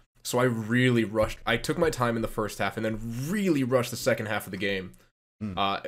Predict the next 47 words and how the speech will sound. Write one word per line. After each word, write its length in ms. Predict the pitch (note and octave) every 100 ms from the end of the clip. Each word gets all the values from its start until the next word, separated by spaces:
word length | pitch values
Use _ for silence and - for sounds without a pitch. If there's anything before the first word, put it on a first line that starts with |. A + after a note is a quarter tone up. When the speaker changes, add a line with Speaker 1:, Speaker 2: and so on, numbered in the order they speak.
| -
Speaker 1:
so 220 | - - A#2+
my 200 | B2 C#3+
first 280 | - C#3
character 260 | - B2 B2+
beat 300 | A#2+ A2+ A2+
it 100 | A#2
in, 120 | A2
like, 140 | G#2 -
forty-three 640 | - A2+ A#2 A#2 B2+ G#2+
hours, 280 | G2+ A#2 B2
but 120 | A2
I 40 | G#2
was 140 | G2+
missing 340 | G#2 G#2 A2
over 220 | G2+ G#2 G2+
half 300 | - G2+ G#2
of 80 |
the 100 | G2+
achievements. 560 | F#2+ - G2 A#2 B2+ - - _ _ _ _ _ _ _ _ _ _ _ C#3
'Cause 100 | C3
I 100 | C#3+
didn't 300 | D3+ C3+ C3+
Speaker 2:
Oh, 40 |
Speaker 1:
know 120 | C#3
Speaker 2:
wow. 220 | C#3 E3+
Speaker 1:
just 220 | - B2 -
how 260 | B2+ B2
many, 580 | B2 B2 B2 A#2 A2 - _ _ A2
like, 220 | G#2 -
bosses 440 | A2+ A#2 - A2
and 100 | G#2+
stuff 240 | - A2 -
there 100 | A2
were 120 | G#2+
gonna 140 | G#2+
be 260 | G2 A#2 B2+
in 80 | G#2+
this 140 | G#2
game. 360 | A#2+ C3 G#2 F#2+
I 60 |
didn't 240 | G#2+ G#2+ -
quite 320 | - A#2+ G#2 -
grasp 520 | G#2+ A2 A2 - -
the 80 | F#2+
scale 440 | - A2+ B2+ A#2
of 120 | F2+
it. 140 | F#2+